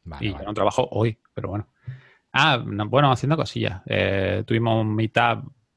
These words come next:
Speaker 2: cu-, mitad curso, mitad, mitad, pues eso que estamos haciendo en Almería.
Speaker 1: Ujú.
Speaker 2: Eh, bien, la verdad que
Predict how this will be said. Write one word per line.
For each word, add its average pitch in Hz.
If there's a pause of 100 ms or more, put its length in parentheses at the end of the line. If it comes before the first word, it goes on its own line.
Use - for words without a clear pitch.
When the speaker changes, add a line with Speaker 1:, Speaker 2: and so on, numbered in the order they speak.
(300)
Speaker 2:
cu-, -
mitad 107
curso, 104
mitad, 98
mitad, 104
pues 120
eso 104
que 98
estamos 98
haciendo 95
en 90
Almería. 95 (540)
Speaker 1:
Ujú. 110
Speaker 2:
Eh, 92
bien, 151
la 107
verdad 110
que 139